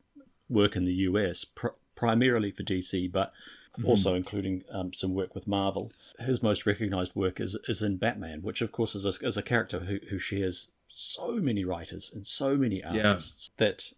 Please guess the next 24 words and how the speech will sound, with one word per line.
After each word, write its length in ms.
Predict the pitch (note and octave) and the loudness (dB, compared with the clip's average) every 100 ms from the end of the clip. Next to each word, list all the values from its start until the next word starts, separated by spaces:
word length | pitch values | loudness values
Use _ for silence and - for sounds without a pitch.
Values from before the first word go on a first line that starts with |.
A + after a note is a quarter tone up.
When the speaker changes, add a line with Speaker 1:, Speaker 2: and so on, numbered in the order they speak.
| _ | _
Speaker 1:
it 140 | - C3+ | -4 2
doesn't 240 | B2+ B2 | 2 2
have 140 | A2+ G#2 | -2 -2
that 120 | G2 | -2
same 220 | - F2+ | 0 0
ownership 540 | G2+ G#2 G2+ - - - _ _ C3 | 0 2 0 -2 -8 -14 _ _ -6
that 260 | G2+ E2 - | -4 -4 -6
Dredd 360 | - F#2+ F#2 | -4 -2 -2
has 320 | - F2 E2 - | -2 -4 -4 -6
or 140 | E2+ | -6
that 240 | E2+ D#2+ | -6 -6
Doom 260 | - F#2 F#2+ | -2 0 0
Lord 240 | F2+ E2+ | -2 -6
has 360 | F#2 E2 D#2 - - | -6 -8 -6 -10 -12
to 180 | - F2 | -10 -6
a 40 | F2+ | -6
particular 600 | - - - G2 F2+ - - | -6 -12 -8 -4 -4 -6 -10
one 420 | G#2 A#2 G#2 B2 - | 4 6 6 4 2
or 360 | A2+ F#2+ F2+ | 0 0 -2
very 340 | - A2 A2 F#2+ | -8 -2 0 0
small 300 | - G#2+ G#2 | 0 0 -2
number 380 | G2+ F#2 F2 F2 | -2 -2 -4 -8
of 120 | F2 | -4
writers. 600 | F2 G#2 - F#2 - | -2 -2 -4 -10 -10